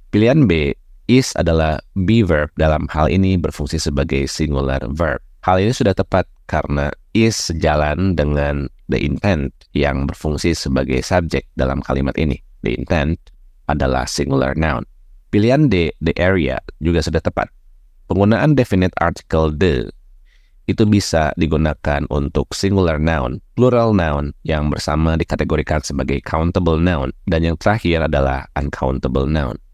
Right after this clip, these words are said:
Dalam hal ini, area adalah singular noun, countable noun. Masih tepat. Oleh karena itu, jawabannya adalah C, increasing.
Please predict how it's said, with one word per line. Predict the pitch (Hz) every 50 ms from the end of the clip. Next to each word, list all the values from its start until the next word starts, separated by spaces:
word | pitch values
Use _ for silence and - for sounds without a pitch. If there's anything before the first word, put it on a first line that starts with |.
| - -
Dalam | 85 78 78 73 76
hal | 76 76 50
ini, | - 104 107 87 78 78 76 76 - - _
area | 76 73 71 71 71 69 69 71 73
adalah | - - 67 - - - 62 - - - - - - _ - -
singular | - - - 107 104 107 101 92 85 76
noun, | 73 71 71 69 69 69 65 65 76 - - - - - - -
countable | - - 60 64 - - 71 76 87
noun. | 92 78 64 - - - - - - - - _ -
Masih | - - - -
tepat. | - 180 - - - - - - - - _ - - - - - - - - - - - - _ _ - 101
Oleh | 98
karena | 98 104 104
itu, | 110 104 147 131
jawabannya | 120 107 98 95 95 92 110 104
adalah | 87 80 78 76 73
C, | - - - - - - -
increasing. | - 73 76 - - - 76 76 - - - 55 55 50